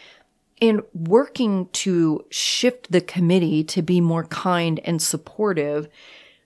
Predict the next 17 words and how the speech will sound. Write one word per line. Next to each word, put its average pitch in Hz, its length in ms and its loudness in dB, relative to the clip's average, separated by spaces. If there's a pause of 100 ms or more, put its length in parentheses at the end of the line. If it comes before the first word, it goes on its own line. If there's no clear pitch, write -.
(200)
is 185 220 4
huge. 269 560 4
Like, 208 140 0
I've 240 140 0
always 269 220 4
known 262 140 4
that - 180 -2
personally, 170 580 0
but 175 160 0
I 202 80 0
loved 190 540 -2
that 156 420 0
I 175 100 0
came 180 280 -2
across 165 400 -2
this 156 180 -6
guy. 151 380 -2